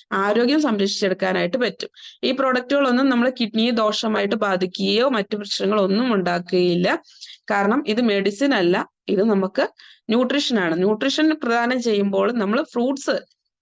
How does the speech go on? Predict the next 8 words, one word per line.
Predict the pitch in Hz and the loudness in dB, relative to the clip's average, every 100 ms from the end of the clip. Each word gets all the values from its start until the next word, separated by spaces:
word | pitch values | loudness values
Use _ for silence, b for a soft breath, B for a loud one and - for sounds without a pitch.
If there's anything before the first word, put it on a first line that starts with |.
| _ 247 | _ -2
കഴിക്കുമ്പോ | 233 233 240 233 | 0 0 2 2
ഓറഞ്ച്, | 214 220 220 240 | 2 2 0 0
മുന്തിരി, | 233 214 220 | 0 0 0
ആപ്പിൾ | 226 214 226 | 0 0 0
ഇങ്ങനെയുള്ള | 214 220 254 262 | 0 0 0 0
സാധനങ്ങൾ | 262 240 240 247 | 0 0 0 0
നമ്മൾ | 254 247 | 0 0
കഴിക്കാന് | 254 233 220 247 233 254 | 0 0 0 0 0 0